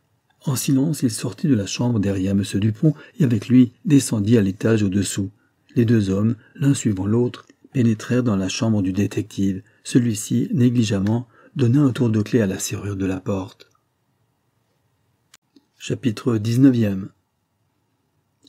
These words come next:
Sur le guéridon d'acajou sculpté occupant le milieu de la chambre de monsieur Dupont,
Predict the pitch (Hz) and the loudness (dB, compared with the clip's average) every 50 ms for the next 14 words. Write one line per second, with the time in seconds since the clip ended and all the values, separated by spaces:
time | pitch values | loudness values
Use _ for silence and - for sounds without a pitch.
0 | _ _ _ _ _ _ _ _ _ - - - 139 131 131 131 120 127 127 127 | _ _ _ _ _ _ _ _ _ -14 -8 -6 -4 0 0 2 2 2 2 2
1 | 131 120 139 156 151 131 104 101 98 - 104 101 107 107 104 - - - 104 101 | 2 2 2 2 2 2 0 -2 -2 -4 -2 -2 -2 -2 -4 -4 -2 -2 -2 -2
2 | - - - 123 120 113 107 - - 101 101 - 113 104 98 98 101 101 101 101 | -2 -2 0 2 2 2 0 -4 -8 -8 -8 -6 -4 -4 -2 0 0 0 0 0
3 | 98 92 101 104 101 98 - - 113 107 101 101 101 98 98 101 101 98 - 123 | 0 -2 -4 -4 -4 -6 -6 -4 -4 -4 -2 -2 -2 0 0 0 0 0 -2 -4
4 | 107 101 104 104 - 123 120 135 | -2 -2 -4 -4 -2 -2 -2 -2